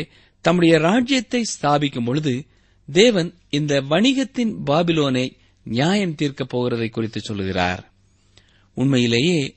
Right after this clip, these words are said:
தேவன் அதிலிருந்து இஸ்ரவேலரை விடுவிக்கப் போகிறார். அருமையானவர்களே, வேதம் ஒரு புரட்சிகரமான புத்தகமாகும். அநேகர் இதை வெறுப்பதற்கு இதுவும் ஒரு காரணம்.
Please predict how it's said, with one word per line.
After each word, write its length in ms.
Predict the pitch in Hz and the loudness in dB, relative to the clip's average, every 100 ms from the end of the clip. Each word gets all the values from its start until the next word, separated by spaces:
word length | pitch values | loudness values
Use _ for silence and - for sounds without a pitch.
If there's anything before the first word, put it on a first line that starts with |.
| _ | _
தேவன் 400 | 143 202 202 135 - | 0 2 2 -2 -6
அதிலிருந்து 640 | - 123 127 135 180 196 | -6 -4 0 0 -2 -4
இஸ்ரவேலரை 680 | 180 - 208 180 147 131 185 - 143 | -4 -4 -2 0 0 0 -4 -8 -4
விடுவிக்கப் 480 | 160 175 151 - - | -2 0 -2 -4 -8
போகிறார். 500 | 95 87 90 87 - _ _ _ _ _ _ _ _ _ _ _ - | -8 -10 -10 -10 -12 _ _ _ _ _ _ _ _ _ _ _ -2
அருமையானவர்களே, 840 | 214 240 147 123 117 147 139 110 131 - _ _ _ | 2 2 2 0 0 2 2 0 -4 -14 _ _ _
வேதம் 560 | 135 135 220 180 139 160 _ _ - | -2 4 4 4 -2 -6 _ _ 0
ஒரு 220 | 147 147 | 0 0
புரட்சிகரமான 880 | - 214 233 - 160 143 131 127 131 | -2 -2 -2 -2 -2 0 0 0 -4
புத்தகமாகும். 840 | - 117 104 98 92 98 92 - _ _ _ _ _ _ _ _ | -6 -4 -4 -4 -6 -8 -10 -12 _ _ _ _ _ _ _ _
அநேகர் 560 | 185 262 294 190 185 - | 2 4 6 4 0 -2
இதை 200 | 147 143 | 2 4
வெறுப்பதற்கு 720 | 131 175 208 156 131 117 185 | 4 2 2 2 2 0 -2
இதுவும் 400 | 196 214 165 156 | 0 2 2 2
ஒரு 240 | - 117 117 | -2 -4 -4
காரணம். 460 | 98 92 90 85 | -4 -6 -6 -8